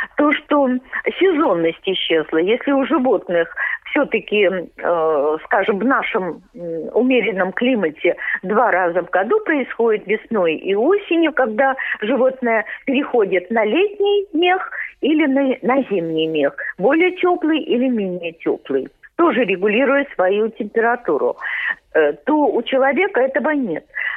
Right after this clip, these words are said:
Ну, во-первых, есть животные, у которых тоже, э, постоянно идёт, э, выпадение волос. Например, наши кроты, которые в земле растут, э, живут. У них тоже происходит это в течение года.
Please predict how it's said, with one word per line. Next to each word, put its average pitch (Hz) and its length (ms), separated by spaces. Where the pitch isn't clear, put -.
Ну, 254 100
во-первых, 359 480
есть 311 200
животные, 311 560
у 202 140
которых 226 640
тоже, 226 520
э, 156 440
постоянно 214 800
идёт, 165 340
э, 151 220
выпадение 180 640
волос. 185 400
Например, 285 400
наши 285 360
кроты, 285 520
которые 208 320
в 170 60
земле 220 360
растут, 151 520
э, 185 200
живут. 170 340
У 233 100
них 269 340
тоже 359 240
происходит 175 800
это 175 260
в 175 100
течение 214 440
года. 165 380